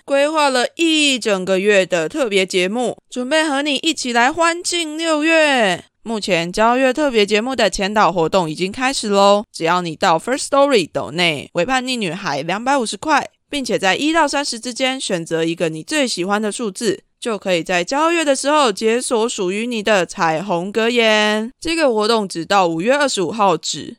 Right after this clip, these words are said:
大家要把握机会哦。另外，微叛逆女孩除了线上的活动之外，我也找来了我才没有要出柜的索法克和阿塔男孩的跨旅程的 Devon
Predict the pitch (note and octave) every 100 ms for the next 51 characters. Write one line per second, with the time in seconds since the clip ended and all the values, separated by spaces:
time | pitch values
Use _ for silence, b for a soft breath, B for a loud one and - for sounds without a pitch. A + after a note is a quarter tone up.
0 | _ - A3 A3 G#3 G#3 F#3+ F3+ A3 A3
1 | A3 C4+ C#4 B3 A3 G#3+ G#3+ B3+ _ _
2 | G#3+ G3+ G3 G3+ F#3+ F3 E3+ F3 G3 A#3+
3 | A#3+ A#3 G3+ G3+ G3 G3 - G#3 A#3+ C#4+
4 | C4+ G#3+ - B3 G3 F3+ A#3 G3+ E3+ F3
5 | D#3 C3+ F3 F3+ B3+ A3 A3 B3 C#4 A3+
6 | - - B3+ D4+ D#4 D#4 A3 G#3 G3+ G3+
7 | G#3 G#3+ G3+ G3 G#3 A3 C4+ C4+ C4 -
8 | B3 C4+ A#3+ G3+ F#3 F#3 F#3+ C#3 - F#3
9 | E3+ G#3+ F3+ E3 F3 C#4 D#4+ C4 B3+ C4+
10 | C4 C4 F4+ F4 D4 B3 G3+ B3 G#3 A#3
11 | B3 D4 D4 D4+ C4 F3